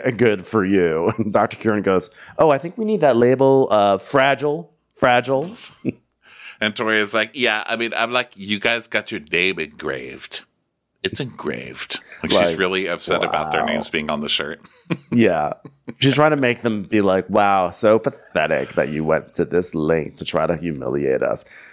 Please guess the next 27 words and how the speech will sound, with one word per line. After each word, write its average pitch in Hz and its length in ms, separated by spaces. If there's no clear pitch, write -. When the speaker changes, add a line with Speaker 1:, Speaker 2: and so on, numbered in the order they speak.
Speaker 1:
I'm - 40
like, 101 120
"Well, 123 140
it's 107 100
kind 139 160
of 98 60
working, 87 320
though, 78 200
'cause 78 200
you 90 60
guys 90 180
are 82 60
acting 82 320
very 78 220
<laughs> 110 60
humiliated 127 720
at - 100
the 113 120
moment." 113 680
Speaker 2:
So, 123 800
um, 117 280
they're 120 120
like, 139 200
"It's 285 160
funny," 185 760
and, 107 640
uh, 95 340